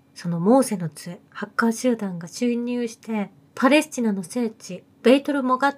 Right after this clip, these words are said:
タス、エルサレムで起きた二件の爆発事件のうち、一つに関わる監視カメラの映像を入手して公開しましたという、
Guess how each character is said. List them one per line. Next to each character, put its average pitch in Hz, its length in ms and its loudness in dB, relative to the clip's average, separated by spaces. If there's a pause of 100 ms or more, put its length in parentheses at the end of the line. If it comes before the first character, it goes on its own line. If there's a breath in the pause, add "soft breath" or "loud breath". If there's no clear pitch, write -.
タ 226 120 -4
ス、 165 340 -8 (240)
エ 180 80 -8
ル 208 100 -6
サ 202 140 -6
レ 185 140 -8
ム 175 120 -12
で 165 140 -10 (100)
起 - 120 -20
き - 20 -20
た - 160 -20 (340 soft breath)
二 262 120 -2
件 269 360 2
の 208 440 -2
爆 185 260 -8
発 233 320 -4
事 226 140 -10
件 214 280 -4
の 185 140 -8
う 170 140 -12
ち、 170 260 -12
一 285 300 -8
つ 302 120 -4
に 233 160 -2
関 - 320 -10
わ 196 80 -6
る 190 200 -10
監 214 180 -4
視 - 140 -10
カ 214 120 -6
メ 202 140 -6
ラ 185 160 -10 (140)
の 214 240 -2
映 220 140 -2
像 214 180 -10
を 202 80 -4
入 226 160 0
手 208 180 -8
し 147 100 -14
て 190 160 -12
公 208 280 -10
開 214 240 -4
し - 180 -14
ま 214 140 -4
し 220 80 -12
た 202 140 -16
と - 240 -14
い 165 200 -8
う、 170 60 -12